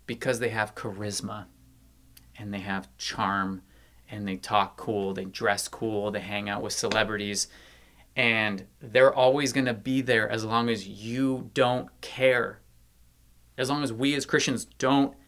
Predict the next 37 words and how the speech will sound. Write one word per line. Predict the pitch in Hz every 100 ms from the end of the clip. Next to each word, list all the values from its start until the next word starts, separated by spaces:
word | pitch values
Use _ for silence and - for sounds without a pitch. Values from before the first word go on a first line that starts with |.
| _ _
care | - - 170 208 127 101 - _
about | 135 131 135 135
the |
depth | 120 - 160 160 -
of | 139 131
our | 143
leaders. | 143 175 180 - - - - - -
We | 139
care | - 156 156
about | 151 147 151
the | 135
depth | 110 147 -
of | 127
their | 156
wardrobe | 147 156 180 170 131 117 113 131 - - - -
more | 127 147
than | 147 143
the | 131
depth | 120 139 143 - - - _ _ -
of | 143
their | 143 151
theology | - 156 156 160 165 139 110 107 120 139
and | 131
their | 135 131
character. | - - 165 175 160 120 113 - - - - _ - - - -
So | 175
you | 190
put | - 208 208
these | 190 165
people | - 196 156
with | 127
all | 147 165
this | 160 147
unprocessed | - 151 160 - 160 156 156 127 - -
pain | - 170 185 180
and | 123
hurt | 139 180 147